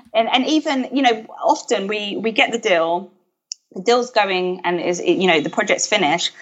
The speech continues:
but actually taking the time to pause and evaluate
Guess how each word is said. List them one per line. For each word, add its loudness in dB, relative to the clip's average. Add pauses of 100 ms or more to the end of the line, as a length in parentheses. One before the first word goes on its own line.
(160)
but 0
actually 0
taking -2
the -4
time 2
to 4 (600)
pause 0
and 2 (240)
evaluate 0